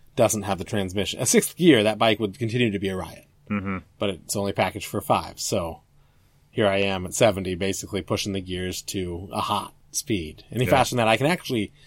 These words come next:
Speaker 1: above seventy, can see the temp gauge jump a notch.
Speaker 2: Okay.
Speaker 1: To where I know, I mean, it's very apparent in how it wants to run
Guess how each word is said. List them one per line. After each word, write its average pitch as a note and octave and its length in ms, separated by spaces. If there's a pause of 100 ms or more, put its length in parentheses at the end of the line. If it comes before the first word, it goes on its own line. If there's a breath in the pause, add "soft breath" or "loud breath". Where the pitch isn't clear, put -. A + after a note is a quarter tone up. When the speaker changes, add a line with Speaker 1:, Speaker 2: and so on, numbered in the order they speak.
(480 soft breath)
Speaker 1:
above C3+ 340
seventy, A#2+ 320
can G2+ 160
see C#3 300
the G2+ 100
temp A2+ 240
gauge F#2+ 380
jump G#2 260
a - 60
notch. - 420 (460)
Speaker 2:
Okay. A#2+ 260 (240)
Speaker 1:
To A2+ 100
where G#2 140
I G2+ 100
know, G#2+ 420
I G2+ 300
mean, G#2 120
it's G2+ 160
very C3 220
apparent A#2+ 460
in A2 120
how A2 220
it A2 100
wants A2+ 260
to A2+ 100
run F#2+ 460